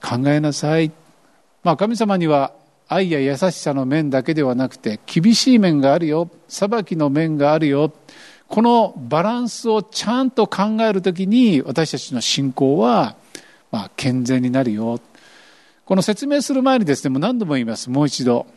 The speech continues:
人生は物語です。一回だけのあなたの物語です。聖書はたくさんの物語があなたの人生を助けるために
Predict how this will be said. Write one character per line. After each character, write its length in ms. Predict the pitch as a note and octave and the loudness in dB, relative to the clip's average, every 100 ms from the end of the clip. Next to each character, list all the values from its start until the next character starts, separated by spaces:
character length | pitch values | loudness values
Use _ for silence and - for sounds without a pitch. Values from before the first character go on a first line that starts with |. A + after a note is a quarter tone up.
| _ _ | _ _
人 260 | B2+ F#3+ B3+ | 0 4 4
生 180 | F#3+ D#3 | 4 2
は 120 | B2+ | 2
物 300 | A#2 C3 D#3+ | 0 0 2
語 80 | E3 | 2
で 340 | C#3+ G#2+ G2 | -2 -6 -10
す。 240 | - - - _ - | -16 -18 -20 _ 0
一 100 | F3 | 0
回 300 | - A#3+ A3+ | 0 -2 0
だ 80 | A3+ | -2
け 100 | G#3+ | -2
の 120 | F3 | -2
あ 60 | D3+ | -2
な 120 | F#3 | 0
た 120 | F3 | 0
の 100 | C3 | -2
物 260 | A#2 B2 C3+ | -4 -4 -2
語 100 | C#3 | -2
で 320 | A#2+ G2 E2 | -4 -10 -16
す。 160 | - - - - | -20 -20 -20 -12
聖 260 | - D4+ D4 | -2 2 4
書 140 | A3+ | 2
は 60 | G3+ | 2
た 120 | A3 | 0
く 60 | - | -2
さ 140 | C#4 | -2
ん 40 | |
の 80 | C4 | -2
物 240 | G#3+ G#3 A3 | -2 -2 0
語 100 | A#3 | -2
が 560 | G#3+ F3+ G3 F#3 B2+ - | -2 -2 0 2 0 -4
あ 80 | - | -4
な 120 | G#3+ | -4
た 120 | A#3+ G#3+ | -2 0
の 100 | E3+ | 0
人 220 | G3 F#3 | 0 0
生 100 | F3 | 0
を 80 | D#3 | 0
助 260 | E3+ - | -2 0
け 60 | G3 | -2
る 60 | |
た 100 | E3+ | 0
め 80 | C#3+ | -2
に 100 | C#3 | -4